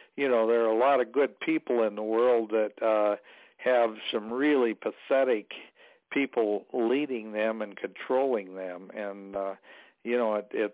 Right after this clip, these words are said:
some point in time, you would think that the people of the world would say, you know, "We've had enough of leadership. Uh, let's,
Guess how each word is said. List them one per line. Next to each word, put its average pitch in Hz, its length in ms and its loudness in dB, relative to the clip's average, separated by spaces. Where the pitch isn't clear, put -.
some 170 200 0
point 123 380 0
in 110 100 -16
time, 131 460 -2
you 107 160 -4
would 95 220 -6
think 147 240 -4
that 101 120 -10
the 101 280 2
people 123 480 0
of 98 60 -4
the 104 80 -4
world 135 400 2
would 104 220 -4
say, 113 200 0
you 104 160 -6
know, 110 180 -2
"We've 107 300 -6
had 139 240 0
enough 117 460 0
of 104 160 0
leadership. 110 960 -4
Uh, 104 560 2
let's, 120 260 0